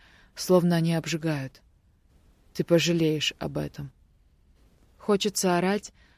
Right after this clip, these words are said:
что я уже пожалела. Давным-давно. Но только не о том, что Витя его ударил, а о том, что позволила в какой-то момент этой слабости съесть меня.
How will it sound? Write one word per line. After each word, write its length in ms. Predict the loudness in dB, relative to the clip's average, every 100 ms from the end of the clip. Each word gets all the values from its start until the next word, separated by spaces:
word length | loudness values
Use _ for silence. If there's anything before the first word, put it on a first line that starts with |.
| -18
что 220 | -4 2
я 320 | 4 4 4
уже 280 | 2 2 2
пожалела. 720 | 2 -4 -2 -2 -4 -6 -10 -14 _ _ _ -4
Давным-давно. 960 | 4 6 6 4 4 4 2 2 -2 -10 _ _ _ _ 0
Но 100 | 0
только 360 | 6 4 6 2
не 120 | 4
о 120 | 2
том, 240 | 2 2
что 160 | 0 -2
Витя 300 | 0 0 2
его 260 | 0 0 0
ударил, 500 | 0 -2 -2 -8 -14 _ _ _ -4
а 160 | 4 4
о 40 |
том, 220 | 4 2
что 160 | 2 -2
позволила 560 | 0 2 4 4 4 2
в 80 |
какой-то 380 | -2 0 0 2
момент 400 | 0 2 2 0 -2
этой 240 | 0 0
слабости 600 | 0 0 0 0 -6 -6
съесть 500 | -6 0 2 2 0
меня. 400 | -6 -6 -8 -12